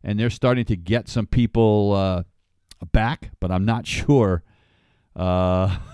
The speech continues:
<laughs> whether they're going to have enough pitching.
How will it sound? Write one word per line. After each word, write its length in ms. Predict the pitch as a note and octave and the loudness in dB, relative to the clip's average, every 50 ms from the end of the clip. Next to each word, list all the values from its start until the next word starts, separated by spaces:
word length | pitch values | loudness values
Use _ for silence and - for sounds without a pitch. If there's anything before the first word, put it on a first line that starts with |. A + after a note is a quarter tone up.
| - - | -8 -4
<laughs> 280 | A#2+ G#2 - - - - | -4 -4 -4 -6 -6 -6
whether 420 | C#3 B2+ - A#2 B2 A2+ G#2+ G#2 | -4 0 2 4 4 4 4 2
they're 180 | F#2 G#2 G#2+ G#2 | 2 2 0 2
going 300 | F#2+ G#2+ G#2 G2+ G2+ G2 | 2 2 2 2 0 0
to 120 | G2 F#2 | -2 -2
have 160 | G2+ G#2+ F#2+ | -2 -2 -4
enough 220 | F#2+ F#2 F2+ E2 - | -4 -4 -6 -4 -2
pitching. 320 | - G2+ - - E2+ E2 | -2 -2 -2 -2 -6 -6